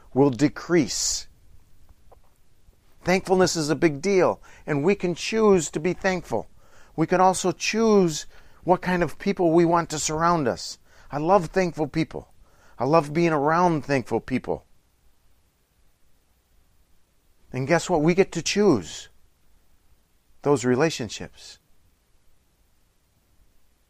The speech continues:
So decide, do you want to have thankful people in your life? But first step is maybe deciding if you want to be thankful yourself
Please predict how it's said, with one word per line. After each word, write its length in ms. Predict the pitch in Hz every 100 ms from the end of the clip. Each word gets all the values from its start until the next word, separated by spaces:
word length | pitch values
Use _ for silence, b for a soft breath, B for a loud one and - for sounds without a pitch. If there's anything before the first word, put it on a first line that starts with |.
| _ _ _ _ _ _ _ _ _ _ _ _ _ -
So 180 | -
decide, 760 | 151 165 - 190 196 175 135 101 b b
do 100 | 139
you 160 | 180 196
want 260 | 185 185 175
to 40 |
have 280 | 143 170 147
thankful 460 | - 175 165 170
people 480 | 151 - 220 - 147
in 100 | 143
your 120 | 139
life? 560 | 139 185 139 - - - _ _ - _ _ _ _ _ _ _ _ _ _ _ _ _ _ _ _ _ _ _ _ _ _ -
But 140 | 139
first 320 | - 190 202
step 300 | - 185 156
is 260 | 165 151 - _ _ _ _ _ _ _ -
maybe 280 | 180 196
deciding 600 | 151 151 - 180 175 175
if 160 | 165 -
you 80 | 170
want 160 | 175
to 60 | 170
be 120 | 151
thankful 460 | 135 190 180 - 160
yourself 640 | 139 131 - 165 117 -